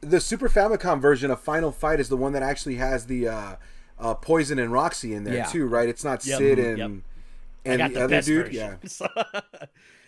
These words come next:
Speaker 3: and then I got
Speaker 1: Yeah.
Speaker 3: these four Bomberman games. I got Bomberman one, two, three, and four. I don't know if they're any good. I tested them out a little bit, but if
Speaker 2: It's
Speaker 3: anything, Scotty
Speaker 2: Bomberman.
Speaker 3: would, like,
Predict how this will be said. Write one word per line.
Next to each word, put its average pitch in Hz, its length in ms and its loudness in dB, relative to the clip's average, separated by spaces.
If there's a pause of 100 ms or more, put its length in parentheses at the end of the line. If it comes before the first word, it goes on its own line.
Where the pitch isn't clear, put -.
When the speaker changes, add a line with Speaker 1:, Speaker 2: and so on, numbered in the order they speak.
(280)
Speaker 3:
and 147 240 2
then 180 140 6
I 175 80 4
got 175 200 4
Speaker 1:
Yeah. - 40 -6
Speaker 3:
these 180 260 -6
four 180 540 2
Bomberman 170 680 2
games. 170 500 2
I 147 100 -6
got 151 200 -2
Bomberman 160 680 -2
one, 180 400 -2
two, 175 420 -6 (140)
three, 160 340 -4
and 151 300 -8
four. 113 480 -12 (520)
I - 80 -10
don't 196 120 -6
know 220 100 -4
if 214 100 -8
they're 208 140 -4
any 196 140 -6
good. 208 440 -2
I 151 100 -6
tested 185 360 -8
them 156 80 -10
out 160 160 -4
a 180 60 -8
little 185 200 -8
bit, 185 460 -6
but 139 160 -6
if 277 100 2
Speaker 2:
It's 147 80 -4
Speaker 3:
anything, 151 180 -2
Scotty 285 260 8
Speaker 2:
Bomberman. 143 400 2
Speaker 3:
would, 104 120 -10
like, 107 240 -12